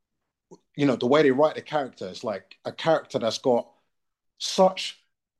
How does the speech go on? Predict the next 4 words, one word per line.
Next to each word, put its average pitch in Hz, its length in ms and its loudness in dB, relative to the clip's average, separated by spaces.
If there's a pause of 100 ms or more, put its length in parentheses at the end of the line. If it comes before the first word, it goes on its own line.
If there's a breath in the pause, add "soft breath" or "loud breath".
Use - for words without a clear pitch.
(140)
colossal 143 1080 0 (460)
levels 123 760 -2
of 113 180 -6
power, 107 440 -2